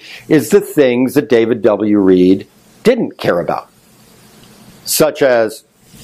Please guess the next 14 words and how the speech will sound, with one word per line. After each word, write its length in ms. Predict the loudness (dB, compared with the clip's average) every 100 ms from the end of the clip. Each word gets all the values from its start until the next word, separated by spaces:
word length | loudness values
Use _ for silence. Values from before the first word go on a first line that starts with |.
| -20 -20 -20 -18 -8
how 440 | -2 0 0 0
the 100 | -2
battle 520 | -2 -2 0 -2 -4 _ _ -4
developed, 600 | -2 0 -4 -6 -14 -20 _ -20 -20 -4
the 80 | -2
decisions 880 | -2 -2 -2 -2 -8 -10 -14 -16 -18 _ _ _ _ _ _ _ _
that 320 | -2 -2 -6 _ -12
sent 360 | -2 -2 -2 -2
soldiers 420 | 0 0 -2 0
here 180 | 2 2
and 140 | 2
there, 320 | 2 0 -2 -10 -18 -18 -18 -20 -4
the 240 | 0 0 0
issues 640 | 0 0 0 2 2 0